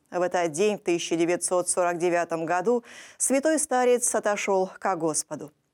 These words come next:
А спустя пятнадцать лет, пятого апреля, в поселке Вырица скончался последний духовник преподобного Серафима, протоиерей Алексей Кибардин. Жизнь отца Алексея является собой яркий пример подлинного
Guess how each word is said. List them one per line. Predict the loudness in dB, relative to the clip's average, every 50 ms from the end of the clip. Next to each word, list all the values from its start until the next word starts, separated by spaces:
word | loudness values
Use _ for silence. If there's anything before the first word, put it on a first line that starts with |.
| _ _ -2
А | 0 0 0
спустя | 0 0 0 0 0 0 2 2 2 2 0 -2 _ -2
пятнадцать | -4 -2 -2 -2 -2 -2 0 0 0 -2 -2 0
лет, | 0 0 0 0 -2 _ -2
пятого | 0 0 0 0 0 0 0 0
апреля, | 0 0 2 2 2 2 2 0 -2 -8 -20 -20 -20 -16
в | _
поселке | 0 0 2 2 2 2 2 2 2 0 0
Вырица | 2 2 2 2 2 2 2 2 2 2 0
скончался | 0 0 0 0 0 0 0 0 0 2 2 2 0 0 0
последний | 2 0 0 0 0 0 2 0 2 2 0 2
духовник | 2 0 0 2 0 2 2 2 2 0 0 0
преподобного | -2 -2 0 0 0 2 2 2 2 2 2 2 2 2
Серафима, | 2 2 2 0 0 0 0 0 0 2 2 0 -4 -6 _ -20 -20 _ _
протоиерей | 0 0 0 2 2 2 2 4 4 4 4 4
Алексей | 2 2 0 0 0 0 -2 0 2 2 2 2
Кибардин. | 0 -2 -2 0 0 0 0 0 -2 -8 -12 -14 -16 _ _ _ _ _ -20 -20 -18 -18 -18 -18 -20 -16 -4 0
Жизнь | 0 2 4 4 4 4 2 2
отца | 0 0 0 0 0 0 2
Алексея | 2 2 0 0 0 -2 0 2 2 4 4 4 4
является | 4 2 4 4 4 4 4 4 2 0 0
собой | 0 0 2 2 4 4 4
яркий | 2 2 2 2 2 2 0 -2 -2 -2 -2
пример | -2 0 0 2 2 4 4 4 2 2 -2
подлинного | -2 2 2 2 4 4 4 2 4 2 2 2 0 0